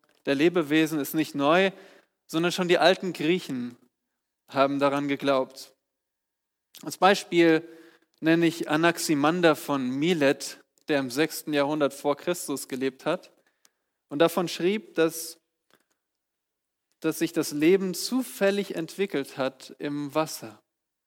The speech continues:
Nun klingt das vertraut, das haben wir auch schon gehört in, in Schulbüchern oder im Unterricht. Eigentlich heißt Evolution wörtlich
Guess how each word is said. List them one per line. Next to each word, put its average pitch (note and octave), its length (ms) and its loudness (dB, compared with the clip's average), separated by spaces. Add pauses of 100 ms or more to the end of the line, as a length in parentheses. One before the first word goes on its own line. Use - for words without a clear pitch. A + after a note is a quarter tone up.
(760)
Nun D#3+ 120 0
klingt F3 240 -2
das D#3 240 0
vertraut, C#3 1120 0
das - 220 -10
haben C#3+ 220 -2
wir D3 120 -2
auch D#3+ 140 0
schon C3 260 -6
gehört C#3 400 0
in, B2+ 240 -10 (580)
in A#2+ 120 -10
Schulbüchern D3+ 800 0
oder B2+ 320 -10 (800)
im - 100 -20
Unterricht. D3+ 640 -4 (1300)
Eigentlich A3 380 6
heißt G3 260 6
Evolution G3+ 880 4 (100)
wörtlich F3+ 560 6